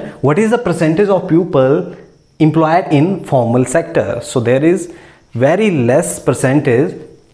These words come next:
It is only six percent people are employed in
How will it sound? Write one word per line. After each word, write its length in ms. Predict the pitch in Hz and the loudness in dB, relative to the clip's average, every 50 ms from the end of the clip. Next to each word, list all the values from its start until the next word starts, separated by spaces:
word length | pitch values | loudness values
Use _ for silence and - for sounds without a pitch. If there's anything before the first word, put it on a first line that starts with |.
| _ - | _ -6
It 160 | - 117 110 | -6 -2 0
is 380 | 131 139 180 214 208 - - - | 2 2 2 2 -2 -6 -8 -4
only 760 | - 135 156 165 170 165 160 160 180 202 202 - - - - - - _ _ _ _ _ _ _ _ _ _ _ _ _ _ _ _ | 0 0 2 2 2 2 2 2 0 0 -2 -4 -8 -18 -20 -20 -20 _ _ _ _ _ _ _ _ _ _ _ _ _ _ _ _
six 360 | - - - - 214 220 - | -16 -8 -4 -2 -2 -2 -2
percent 400 | - 220 202 - 185 156 139 - | -2 -2 -2 0 0 -2 0 0
people 540 | 139 139 147 143 147 131 127 147 196 202 - - - - - - - - | 2 2 2 2 0 0 0 0 0 -2 -6 -10 -16 -20 -20 -16 -8 -4
are 160 | 143 139 139 151 | -4 -2 0 0
employed 460 | 151 147 156 156 151 156 170 175 170 - | 0 2 2 2 2 2 2 0 0 0
in 480 | 143 123 120 135 165 - - - - | 2 2 4 4 2 0 -4 -8 -14